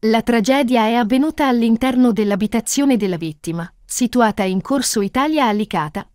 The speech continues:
in provincia di Agrigento. Sembra che ad accorgersi di quanto accaduto sia stato un vicino di casa, preoccupato per non aver ricevuto risposta dopo aver suonato il campanello dell'abitazione della donna.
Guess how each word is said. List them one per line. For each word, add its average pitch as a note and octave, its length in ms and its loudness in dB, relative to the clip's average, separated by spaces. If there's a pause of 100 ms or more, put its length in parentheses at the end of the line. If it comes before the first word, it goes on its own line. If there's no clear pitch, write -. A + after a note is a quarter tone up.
(140)
in C4+ 180 2
provincia A#3 480 -2
di C#4+ 120 0
Agrigento. A#3 800 -4 (1000)
Sembra D4 500 0
che - 140 -2
ad B3+ 80 -2
accorgersi A#3+ 720 0
di F3+ 100 -6
quanto B3+ 320 0
accaduto A#3 560 -2
sia A#3 180 -4
stato D4 360 -2
un A#3+ 100 4
vicino A#3 380 0
di G#3 100 -2
casa, F3 480 -4 (220)
preoccupato D4 720 -2
per B3 160 0
non C4 200 4
aver A#3+ 220 2
ricevuto B3 500 -2
risposta G#3 600 -2
dopo G#3 260 0
aver A3+ 180 0
suonato A3+ 460 -2
il A3 140 2
campanello A3 540 0
dell'abitazione G3 840 -2
della F#3 220 -4
donna. E3 420 -8